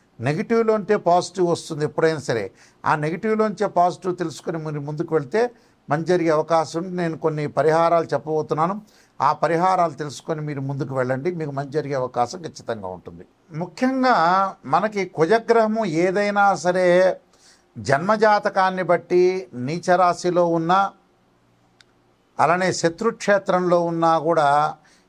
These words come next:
కుజుడు మనకు గోచారరీత్యా బాగలేకపోయినా కొన్ని ప్రత్యేకమైన పరిహారాలు చేసుకోవటం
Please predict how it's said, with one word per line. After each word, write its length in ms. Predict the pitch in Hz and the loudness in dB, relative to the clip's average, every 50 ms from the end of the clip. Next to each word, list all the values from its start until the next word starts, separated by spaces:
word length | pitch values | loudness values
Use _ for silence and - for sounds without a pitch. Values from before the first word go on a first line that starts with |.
| _ _ _ | _ _ _
కుజుడు 300 | - 180 175 269 269 269 | -2 0 0 2 2 2
మనకు 300 | 247 240 226 214 160 139 | 2 2 2 0 0 -2
గోచారరీత్యా 960 | 127 117 151 165 190 185 - 226 214 202 202 196 196 180 - - 196 202 208 | -2 0 2 2 2 4 4 4 4 4 2 0 -4 -6 -4 -2 0 0 0
బాగలేకపోయినా 960 | 175 143 147 147 160 160 175 170 175 170 156 151 147 - 156 156 160 151 151 | 2 2 2 2 2 2 0 2 2 2 0 -2 -4 -2 -2 0 0 0 -2
కొన్ని 260 | 147 - - 139 143 147 | -2 -4 -6 -6 -6 -6
ప్రత్యేకమైన 720 | - 139 127 - - 180 180 180 175 165 151 156 156 156 | -6 -6 -6 -6 -2 0 0 0 0 0 -2 -2 -2 -4
పరిహారాలు 680 | 139 127 135 127 135 123 135 135 131 135 139 123 - 135 | -4 -2 -2 0 0 2 2 2 2 2 0 -2 -4 -10
చేసుకోవటం 540 | 120 - - - 131 127 127 180 196 240 | -10 -10 -8 -6 -6 -2 0 -2 -2 -2